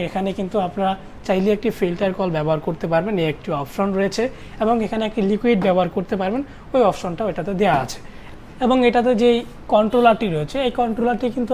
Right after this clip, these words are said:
আপনারা ঘুরিয়ে কিন্তু এখানে যেই ওয়েস্টটি রয়েছে, ওয়েস্টটা কিন্তু এই কন্ট্রোলারটা দা-, সাহায্যে কিন্তু আপনারা on এবং অফ করতে পারবেন। তো দর্শক বন্ধুরা, আপনারা যখন এই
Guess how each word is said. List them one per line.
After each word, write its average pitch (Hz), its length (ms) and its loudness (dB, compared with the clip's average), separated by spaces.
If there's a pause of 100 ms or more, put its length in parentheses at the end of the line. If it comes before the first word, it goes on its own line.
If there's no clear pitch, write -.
আপনারা 220 280 2 (560)
ঘুরিয়ে 220 240 6 (100)
কিন্তু 240 200 0 (120)
এখানে 220 260 2 (120)
যেই 208 160 4 (380)
ওয়েস্টটি 233 480 4
রয়েছে, 156 240 0 (120)
ওয়েস্টটা 185 480 0
কিন্তু 226 240 -4
এই 196 40 0 (100)
কন্ট্রোলারটা 196 540 0
দা-, 170 200 -2 (120)
সাহায্যে 175 420 4
কিন্তু 185 220 -4
আপনারা 196 220 0 (480)
on 208 80 4 (120)
এবং 185 100 2 (140)
অফ 160 80 0 (100)
করতে 165 260 -2
পারবেন। 147 240 -2
তো 208 120 6
দর্শক 214 280 6
বন্ধুরা, 247 240 6 (100)
আপনারা 226 220 6 (120)
যখন 202 160 2 (100)
এই 220 60 6